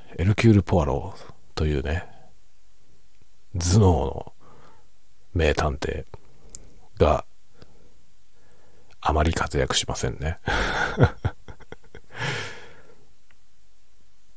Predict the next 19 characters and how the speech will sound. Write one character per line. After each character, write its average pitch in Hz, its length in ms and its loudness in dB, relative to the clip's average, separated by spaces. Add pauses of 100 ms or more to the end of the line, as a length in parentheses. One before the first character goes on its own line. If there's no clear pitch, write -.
(800)
と - 80 0
い 69 100 2
う 73 60 0
ね、 76 160 2
で 110 80 12
も 95 140 12
見 98 120 10
て - 80 8
い 64 60 6
た - 80 2
だ 64 120 6
く - 60 -4
と - 100 2
わ - 60 4
か 69 80 6
り 67 80 4
ま 67 100 2
す - 120 -2
が 64 320 6